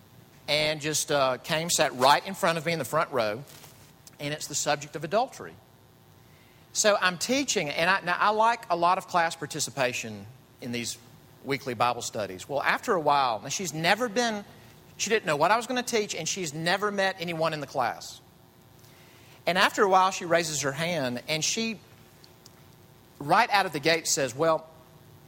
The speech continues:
I have committed adultery." And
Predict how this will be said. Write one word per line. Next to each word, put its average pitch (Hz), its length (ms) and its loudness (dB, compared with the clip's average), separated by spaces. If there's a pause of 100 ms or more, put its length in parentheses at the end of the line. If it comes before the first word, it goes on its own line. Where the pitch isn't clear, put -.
(380)
I 214 180 8
have 214 360 2
committed 139 420 -2
adultery." 107 500 -4 (2000)
And 170 400 2